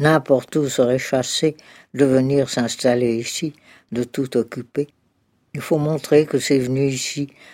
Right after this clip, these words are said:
appelé légitimement, muni d'un laissez-passer en bonne et due forme. Après un moment de conversation,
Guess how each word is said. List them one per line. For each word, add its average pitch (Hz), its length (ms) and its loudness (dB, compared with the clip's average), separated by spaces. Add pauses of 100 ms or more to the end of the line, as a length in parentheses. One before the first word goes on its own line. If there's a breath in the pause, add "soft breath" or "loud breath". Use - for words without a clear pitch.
appelé 135 400 2
légitimement, 127 800 -2 (400)
muni 139 480 4
d'un 120 180 2
laissez-passer 131 880 0 (300 soft breath)
en 117 160 2
bonne 120 380 2
et 95 100 -4
due 110 180 -4
forme. - 580 -6 (1120)
Après 131 400 0
un 123 80 2
moment 127 380 0
de 120 80 -2
conversation, 120 840 -6